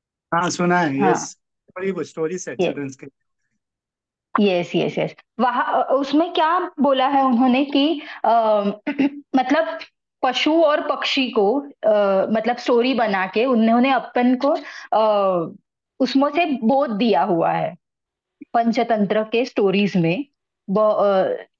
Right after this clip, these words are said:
Speaker 2: पशु और पक्षी को लेके stories बनाई और उनको, उन्होंने हमको नीति, नीति माध्यम जो मूल्य है वो हमें बताई गई है।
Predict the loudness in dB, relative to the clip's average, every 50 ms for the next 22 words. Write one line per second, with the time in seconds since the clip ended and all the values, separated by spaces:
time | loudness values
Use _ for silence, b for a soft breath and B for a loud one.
0 | _ _ -2 -2 -2 -2 0 0 0 2 2 0 0 0 -2 -2 -4 -4 -2 -2
1 | -2 -2 -2 0 0 2 2 2 0 -2 -2 0 0 0 0 0 0 0 0 2
2 | 2 0 -2 -4 -2 0 0 2 2 2 2 2 0 0 0 0 0 0 0 0
3 | 0 0 0 0 -2 -2 0 0 0 0 -2 -2 0 2 2 2 2 2 2 2
4 | 2 2 0 -2 B B B B B _ -2 -2 0 0 0 0 0 0 2 0
5 | 0 0 -2 -2 0 0 2 0 0 -2 -6 -10 -16 _ _ _ _ _ _ _
6 | 2 2 2 2 0 0 0 0 0 0 0 -2 -4 -4 0 2 2 4 4 2
7 | 0 0 0 2 2 4 4 2 2 2 0 0 -2 -2 -2 -4 -6 -10 -16 _
8 | _ _ _ -20 -20 -16 -16 -18 -18 _ _ _ _ _ _ _ _ _ -10 -10
9 | -10 -10 _ _ 0 2 2 4 4 4 4 4 2 2 0 0 0 0 0 0
10 | 0 0 0 0 -2 0 0 0 0 0 0 0 0 -2 0 0 0 0 0 0
11 | 0 -2 -2 -2 -2 -2 -2 -2 -4